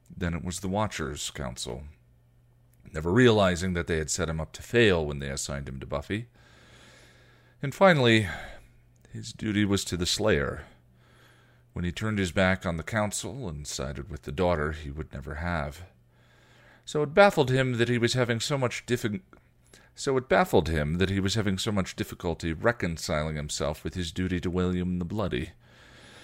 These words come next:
As the perpetrator of the truth spell and Spike's only confidant, he had a certain responsibility to the vampire.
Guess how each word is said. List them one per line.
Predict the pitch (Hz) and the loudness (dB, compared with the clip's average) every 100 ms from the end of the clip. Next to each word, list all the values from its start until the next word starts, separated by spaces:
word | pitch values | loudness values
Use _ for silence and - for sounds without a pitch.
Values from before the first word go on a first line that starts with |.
| - - | -16 0
As | 120 117 | 0 2
the | 120 | 0
perpetrator | - 180 156 143 135 123 117 | 4 4 4 8 8 8 6
of | 95 | 2
the | 101 | -4
truth | - 202 - | 0 0 -2
spell | - - 69 92 | -6 -2 0 0
and | 120 98 | -2 -6
Spike's | - 82 85 - - | -4 -4 -4 -4 -6
only | - 92 90 78 | -4 -2 -2 -4
confidant, | - 107 123 - 65 62 67 82 - | -6 -8 -10 -8 -6 -4 -4 -6 -4
he | 87 | 0
had | 90 | 0
a | |
certain | 90 131 90 | 0 -4 -4
responsibility | 104 - 113 104 - 110 147 98 82 | -6 -4 -4 -4 -6 -4 2 2 2
to | 71 | -2
the | 69 | -4
vampire. | 71 80 78 95 107 143 | -4 -4 0 2 2 0